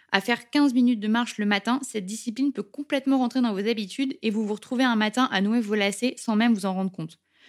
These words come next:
Mieux vaut donc y aller mollo mais sûrement et privilégier le long terme à un effort trop important que vous ne tiendrez que quelques jours.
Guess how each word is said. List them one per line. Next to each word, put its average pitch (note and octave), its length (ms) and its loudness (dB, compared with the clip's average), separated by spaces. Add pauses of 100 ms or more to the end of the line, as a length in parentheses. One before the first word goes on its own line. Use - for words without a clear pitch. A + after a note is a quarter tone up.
(260)
Mieux B3 160 6
vaut C4+ 160 0
donc C#4 220 2
y B3 60 0
aller F#3+ 160 0
mollo A#3 340 2
mais F#3+ 140 0
sûrement G#3+ 520 -4 (320)
et G3+ 80 -2
privilégier B3+ 580 2
le G#3+ 120 0
long A3 220 0
terme A#3+ 380 0
à G3 80 -2
un F#3+ 140 0
effort G3 300 -6
trop - 220 -6
important A3 380 -4
que A3+ 100 -4
vous E3+ 120 -6
ne F3+ 40 -2
tiendrez F3 280 -4
que - 80 -8
quelques F#3+ 340 -8
jours. E3+ 200 -12